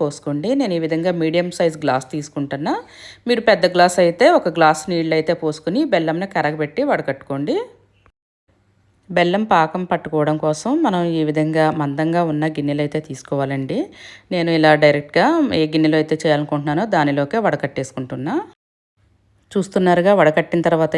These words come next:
ఎంత ఇసుక ఉందో. ఈ బెల్లం పాకం కోసం ముందుగానే మీరు ఒక చిన్న గిన్నెలో నీటిని తీసి పక్కన పెట్టుకోండి. పాకం వచ్చిందో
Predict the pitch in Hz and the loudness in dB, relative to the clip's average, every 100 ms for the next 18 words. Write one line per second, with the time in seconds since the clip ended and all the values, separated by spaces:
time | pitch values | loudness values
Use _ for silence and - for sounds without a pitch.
0 | 147 143 151 - 156 143 139 170 339 - | -2 -4 -6 -4 -4 -2 -2 -2 -2 -6
1 | _ _ _ _ _ _ _ _ _ _ | _ _ _ _ _ _ _ _ _ _
2 | _ - - - 180 170 165 214 214 180 | _ -20 -6 0 4 4 4 2 2 2
3 | 190 185 175 - 175 170 156 151 165 165 | 0 -2 -4 -2 -2 0 0 0 0 2
4 | 165 165 151 147 143 - 156 165 180 160 | 2 0 0 0 -2 -4 -6 -6 -2 -2
5 | 160 156 151 156 208 202 175 190 185 170 | 0 0 0 0 0 0 -2 -4 -4 -6
6 | 156 196 143 - 156 151 - 151 143 151 | -6 -6 -6 -4 -4 -4 -6 -6 -4 -2
7 | 330 - - - _ 185 156 156 170 156 | -2 -4 -20 -20 _ 2 2 2 0 0
8 | 165 160 | 0 2